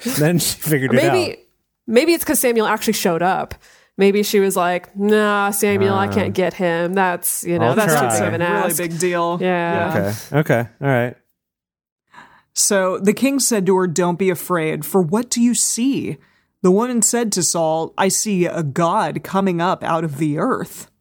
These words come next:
Speaker 1: A god?
Speaker 2: Oh.
Speaker 3: Is she talking about
Speaker 2: Jeez.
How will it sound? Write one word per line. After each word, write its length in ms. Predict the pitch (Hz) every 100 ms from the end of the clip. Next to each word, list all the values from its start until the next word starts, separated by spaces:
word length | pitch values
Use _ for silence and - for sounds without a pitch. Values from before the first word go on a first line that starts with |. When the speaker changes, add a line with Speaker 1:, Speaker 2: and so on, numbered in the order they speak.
| _
Speaker 1:
A 100 | 110 -
god? 420 | - 95 98 175 240
Speaker 2:
Oh. 280 | 233 160 - - _ _
Speaker 3:
Is 100 | -
she 140 | - 202
talking 320 | 220 214 220
about 220 | 190 170
Speaker 2:
Jeez. 140 | 139